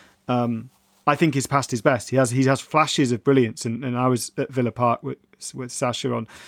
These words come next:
last Tuesday, and Coutinho did this brilliant flick over a defender's head and then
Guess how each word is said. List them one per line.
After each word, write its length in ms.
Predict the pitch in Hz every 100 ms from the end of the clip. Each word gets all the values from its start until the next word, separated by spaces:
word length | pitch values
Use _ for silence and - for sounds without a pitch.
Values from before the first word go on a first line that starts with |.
| - - _
last 260 | 131 120 -
Tuesday, 380 | 135 135 120 110
and 160 | 110 - - _
Coutinho 360 | - 151 147 127
did 140 | 131
this 100 | 127
brilliant 400 | - 151 139 135
flick 300 | - 151 -
over 240 | 131 117 117
a 40 |
defender's 440 | 120 131 120 120
head 240 | 127 123 117
and 120 | 113
then 200 | 117